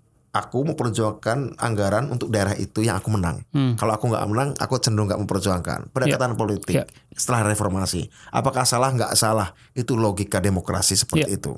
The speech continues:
Speaker 2: Ya.
Speaker 1: Ya, logika demokrasi liberal seperti itu. Tapi itu juga nggak menyelesaikan masalah. Kenapa ada undang-undang desa? Agar pendekatannya bukan cuma teknokratik, nggak dihilangin, bukan cuma politik, nggak dihilangin,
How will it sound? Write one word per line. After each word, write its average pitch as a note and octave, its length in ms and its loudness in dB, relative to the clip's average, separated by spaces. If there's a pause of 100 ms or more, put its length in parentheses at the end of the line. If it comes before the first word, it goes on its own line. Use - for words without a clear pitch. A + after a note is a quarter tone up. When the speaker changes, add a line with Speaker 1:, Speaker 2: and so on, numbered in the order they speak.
Speaker 2:
Ya. D3+ 160 2
Speaker 1:
Ya, - 160 -4 (300)
logika F2+ 300 -2
demokrasi F2+ 400 0
liberal F#2 320 0
seperti - 420 -4
itu. - 120 -8 (540)
Tapi - 260 -2
itu B3 100 -4
juga E3 200 2
nggak B2+ 120 2
menyelesaikan A#2+ 320 0
masalah. G#2 520 -2
Kenapa G3+ 280 -2
ada F3 140 0
undang-undang B2+ 340 -2
desa? G2+ 400 0
Agar C3 300 0
pendekatannya C3 520 -2
bukan A2+ 260 0
cuma G2+ 220 0
teknokratik, F2+ 680 -4 (540)
nggak A#2+ 160 2
dihilangin, A#2+ 580 0 (380)
bukan C3+ 240 0
cuma A2+ 220 2
politik, A2 500 -2
nggak A#2 240 2
dihilangin, A2+ 500 0